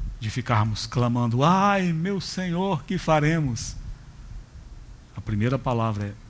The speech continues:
"Não temas." Oh, quantas vezes o Senhor Jesus usou essa palavra. Você se lembra ali, <clears throat> naquela pesca maravilhosa, o Senhor Jesus fala, "Vamos voltar, lança as redes."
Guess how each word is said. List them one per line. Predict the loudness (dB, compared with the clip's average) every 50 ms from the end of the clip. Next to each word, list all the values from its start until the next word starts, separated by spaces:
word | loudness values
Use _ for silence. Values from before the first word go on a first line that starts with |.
| -20 -20 -20 -12 -8
"Não | -4 -2 -2 0 0 0 -2
temas." | -4 -4 -4 -4 -4 -4 -4 -6 -8 -8 -10 -10 -10 -12 -14 -18 -20 -20 -20 -20 -20 -10 -4
Oh, | 0 2 2 2
quantas | 2 0 0 0 0 -2 0
vezes | 0 -2 -2 -4
o | -4
Senhor | -4 -4 -4
Jesus | -2 -4 -4 -4 -4 -4 -4
usou | -4 -4 -6
essa | -6 -8 -8
palavra. | -6 -4 -4 -2 -2 -2 -2 -4 -6 -10 -14 -16 -20 -20 -16 -10 -6
Você | -6 -4 -2 -2
se | -2 0 0
lembra | 2 2 2 2 2 0 0
ali, | 2 2 2 2 0 -2 -6 -12 -16 -18 -18 -12 0 4
<clears throat> | 6 6 6 6 2 -4 -8 -10 -10 -12 -14 -10 -4
naquela | -4 -2 0 2 4 4 4 2 0 -4 -12 -18 -20 -20 -20 -20 -20 -20 -20 -20 -20 -20 -20 -16 -8 -2
pesca | 0 0 0 0 0 -2
maravilhosa, | -2 0 0 0 0 0 0 0 2 4 4 4 4 2 0 -4
o | -6
Senhor | -4 -4 -4 -2
Jesus | -2 -2 -2 -2 -4 -4 -6 -8 -14 -16 -18 -20 -20 -16
fala, | -8 -2 0 2 2 2 0 -2 -4 -6 -12 -16 -18 -14 -10
"Vamos | -6 -2 -2 0 0 2
voltar, | 2 2 2 2 2 4 4 4 4 2 -2 -8 -14 -10 -4
lança | 0 2 2 2 0 0 -2 -2 -4 -4 -4
as | -2 -2 -2 0
redes." | 0 0 0 0 -2 -4 -6 -10 -10 -12